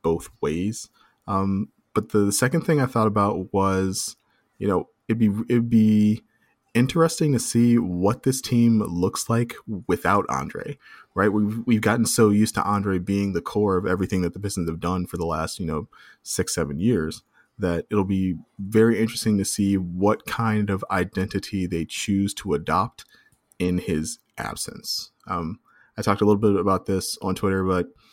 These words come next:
you have a bunch of, if you have as many young guys as the Pistons have, um, in, in a Sekou, in a Bruce, in a guy like a Jordan Bone,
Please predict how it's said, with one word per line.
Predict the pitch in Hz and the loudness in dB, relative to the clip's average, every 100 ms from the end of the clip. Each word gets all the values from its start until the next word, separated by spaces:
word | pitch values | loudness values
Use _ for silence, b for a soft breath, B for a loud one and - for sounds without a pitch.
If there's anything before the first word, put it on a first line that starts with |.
| b - | b -2
you | 104 | -2
have | 110 107 101 101 101 - | 0 0 2 0 -2 -4
a | 92 98 _ - | -6 -6 _ -2
bunch | 101 101 - | 0 0 -2
of, | 95 95 92 | 0 0 0
if | 98 - | -2 0
you | |
have | 101 110 104 | 0 2 2
as | 101 98 | 0 0
many | 95 95 92 | 0 0 -2
young | 101 92 95 | -2 0 0
guys | 95 95 92 | 0 -2 0
as | 82 - | -2 -2
the | 80 | -8
Pistons | - - 82 | -8 -6 -4
have, | - 87 87 - B B B B | -2 -2 -2 -6 B B B B
um, | 82 85 85 - | -2 -2 -2 -4
in, | 95 98 98 - | 0 2 2 0
in | 90 | -2
a | 92 | 0
Sekou, | 104 98 - 98 92 | 2 0 0 0 2
in | 85 | 0
a | 92 | -2
Bruce, | 101 98 95 - - | 0 -2 -2 -8 -4
in | 90 | -2
a | 90 | 0
guy | 92 | 0
like | 92 92 | 0 -2
a | 95 | -4
Jordan | 95 95 95 92 | -2 -2 -2 -2
Bone, | 92 95 95 | -2 0 -4